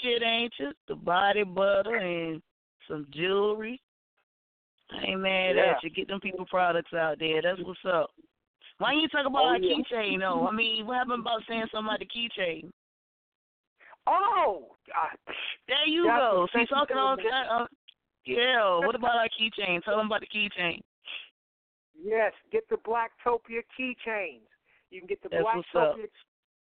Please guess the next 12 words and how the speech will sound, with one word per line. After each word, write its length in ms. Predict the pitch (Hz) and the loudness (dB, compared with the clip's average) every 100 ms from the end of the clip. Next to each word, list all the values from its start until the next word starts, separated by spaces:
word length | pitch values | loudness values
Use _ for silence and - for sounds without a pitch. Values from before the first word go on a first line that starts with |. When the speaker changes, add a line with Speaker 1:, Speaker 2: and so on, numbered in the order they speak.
| _ _ - | _ _ -18
Speaker 2:
you 80 | 190 | -12
can 100 | 202 | -10
get 140 | - | -8
the 80 | 202 | -8
Blacktopia 880 | - 392 233 - - 240 - 226 233 - | -4 0 0 -2 -6 -6 -6 -12 -12 -12
keychain 640 | 233 196 196 175 170 175 170 _ | -12 -10 -8 -6 -6 -8 -14 _
at 160 | 160 139 131 127 139 | -14 -14 -18 -12 0
zazzle 640 | 196 220 226 214 233 226 170 | 2 4 2 -2 -6 -6 -8
dot 260 | 185 202 208 - | 0 0 -2 -10
com 440 | - 185 185 185 185 _ _ _ _ _ - | -6 -4 -4 -6 -10 _ _ _ _ _ -4
forward 300 | 208 233 226 _ | 0 0 -4 _
slash 400 | - 202 196 190 | -4 -2 -2 -4